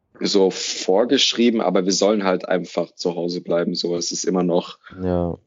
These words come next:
Speaker 1: genau derselbe Rat, sag ich jetzt mal, wie gestern, aber es ist jetzt nicht so, dass wir irgendwie das, ähm, Versammlungsgebot aufgehoben haben oder irgendwie, wie heißt das?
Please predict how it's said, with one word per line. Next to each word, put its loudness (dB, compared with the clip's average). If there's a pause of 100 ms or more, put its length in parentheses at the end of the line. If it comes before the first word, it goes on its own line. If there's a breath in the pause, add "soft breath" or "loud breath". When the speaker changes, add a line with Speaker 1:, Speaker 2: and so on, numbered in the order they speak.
(160)
Speaker 1:
genau 2
derselbe 2 (1200)
Rat, 0
sag 2
ich -4
jetzt -2
mal, -2
wie -2
gestern, 2
aber 2
es 0
ist -2
jetzt -2
nicht 0
so, 4
dass 2
wir 2
irgendwie 2
das, 0
ähm, 0 (880)
Versammlungsgebot 0
aufgehoben 0
haben 0
oder -2
irgendwie, 2
wie 6
heißt 2
das? 0